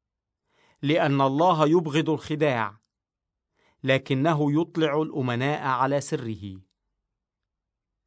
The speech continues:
لعنة الله على بيت الشرير،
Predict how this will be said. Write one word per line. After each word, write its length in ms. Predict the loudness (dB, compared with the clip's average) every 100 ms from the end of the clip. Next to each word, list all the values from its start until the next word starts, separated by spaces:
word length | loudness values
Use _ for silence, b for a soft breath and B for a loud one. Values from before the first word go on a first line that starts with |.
| _ _ _ _
لعنة 440 | 6 8 8 6 0
الله 560 | -4 0 2 2 0 2
على 300 | 2 2 2
بيت 280 | 2 0
الشرير، 720 | -6 -6 -6 -4 -2 -2 -6